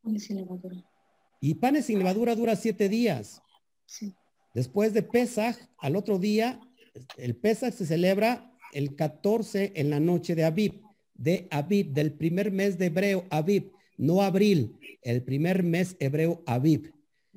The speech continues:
Speaker 2: El catorce en la, en, en el oca-, en la tarde, entre dos tardes, se tiene que sacrificar el, el cordero para Pesaj.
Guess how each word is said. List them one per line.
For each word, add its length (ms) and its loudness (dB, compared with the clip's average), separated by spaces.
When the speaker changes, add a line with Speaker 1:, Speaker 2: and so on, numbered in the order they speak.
Speaker 2:
El 220 -8
catorce 840 0
en 180 0
la, 320 -4
en, 380 -4
en 140 -2
el 120 0
oca-, 340 -6
en 220 -2
la 160 -2
tarde, 380 0
entre 260 -2
dos 260 -4
tardes, 300 -2
se 80 -4
tiene 240 0
que 100 -2
sacrificar 580 -4
el, 200 -2
el 180 -8
cordero 420 -2
para 220 0
Pesaj. 420 -6